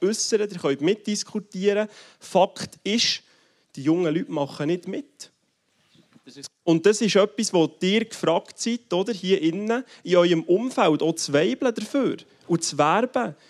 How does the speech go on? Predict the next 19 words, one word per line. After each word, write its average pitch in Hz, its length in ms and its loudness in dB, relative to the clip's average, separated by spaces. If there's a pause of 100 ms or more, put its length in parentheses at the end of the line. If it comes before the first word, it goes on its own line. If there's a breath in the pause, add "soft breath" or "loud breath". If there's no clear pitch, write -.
und 175 140 0
die 165 80 -2
Verantwortung 202 760 0
wahrzunehmen 196 540 0
und 165 80 0
zu - 60 -6
sagen, 180 320 0
junge 196 320 2
Leute, 202 460 -4 (120)
tut 226 400 -2
eure 190 280 2
Meinung 175 420 0
äußern, 151 460 0 (180 loud breath)
geht 196 300 2
an 180 180 4
die - 140 0
Urne, 208 380 0
helft 175 480 0
mit, 180 440 0